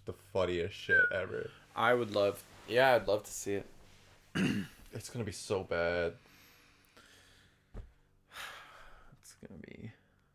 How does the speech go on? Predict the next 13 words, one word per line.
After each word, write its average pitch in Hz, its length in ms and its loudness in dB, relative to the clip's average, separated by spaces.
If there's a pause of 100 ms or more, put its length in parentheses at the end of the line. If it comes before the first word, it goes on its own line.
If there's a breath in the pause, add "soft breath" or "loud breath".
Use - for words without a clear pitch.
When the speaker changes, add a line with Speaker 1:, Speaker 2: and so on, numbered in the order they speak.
(140)
Speaker 1:
We're 117 120 -12
just 120 240 -10
waiting 92 360 -4 (120)
for 87 320 -4
Lorne 98 340 -2
Michaels 90 520 -6
to 85 140 -8 (260)
kick - 280 -12
the 87 60 -8
bucket 87 360 -8
at 90 140 -10
this 92 140 -16
point. 95 380 -12